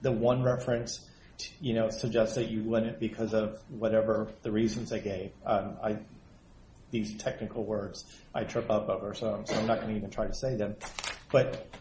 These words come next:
we know what their explanation is, then we go look in the record. Is that supported by evidence? And their expert said yes. And I don't know, I mean, yeah, you don't like their reasoning, but why isn't that substantial evidence?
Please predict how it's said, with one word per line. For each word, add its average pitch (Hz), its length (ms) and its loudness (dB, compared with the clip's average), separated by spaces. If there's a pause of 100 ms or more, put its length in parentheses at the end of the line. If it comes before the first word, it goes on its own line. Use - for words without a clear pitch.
(160)
we 135 140 2
know 135 120 8
what 151 160 4
their 147 80 8
explanation 135 600 2
is, 113 240 0
then 127 180 0
we 143 80 2
go 131 240 4
look 131 160 2
in 127 80 0
the 120 80 2
record. 120 420 0
Is 117 220 2
that 117 220 4
supported - 320 -4
by 135 140 0
evidence? - 560 -4
And 113 120 -4
their 123 180 0
expert - 460 -4
said 117 340 -4
yes. - 480 -4 (640)
And 139 280 2 (260)
I 143 140 0
don't 214 280 0
know, 139 380 6
I 139 60 2
mean, 139 360 0
yeah, 147 200 2
you 165 160 4
don't - 220 2
like 143 260 0
their 135 120 -2
reasoning, 127 480 -4
but 117 200 -2
why 120 240 0
isn't 147 320 -2
that 139 160 0
substantial 131 600 -4
evidence? - 560 -8